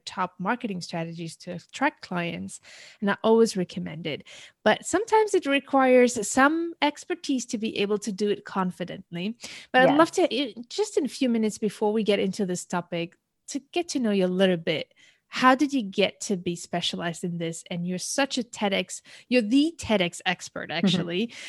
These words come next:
Speaker 1: uh, that I know of. And I would love to know how, how you came about this.
Speaker 2: Sure.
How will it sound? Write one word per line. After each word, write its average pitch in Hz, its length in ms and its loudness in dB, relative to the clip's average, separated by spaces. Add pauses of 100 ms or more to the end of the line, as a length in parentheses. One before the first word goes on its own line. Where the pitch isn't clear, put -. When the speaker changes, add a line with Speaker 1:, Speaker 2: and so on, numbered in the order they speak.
(140)
Speaker 1:
uh, 185 360 6
that 196 160 8
I 185 220 2
know 185 320 4
of. 185 420 -2 (260)
And 180 420 -2
I 202 60 2
would 202 80 2
love 247 180 2
to - 80 -6
know 254 100 2
how, 220 220 0 (220)
how 214 160 -4
you 208 100 -2
came 202 220 -4
about - 280 -8
this. - 380 -16 (800)
Speaker 2:
Sure. 220 520 12